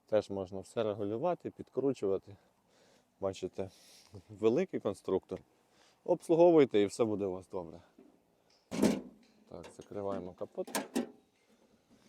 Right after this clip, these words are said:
Закрили.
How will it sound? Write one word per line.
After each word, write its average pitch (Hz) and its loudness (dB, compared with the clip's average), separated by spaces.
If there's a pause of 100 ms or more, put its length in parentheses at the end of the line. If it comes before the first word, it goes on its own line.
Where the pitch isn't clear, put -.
(2000)
Закрили. 98 -12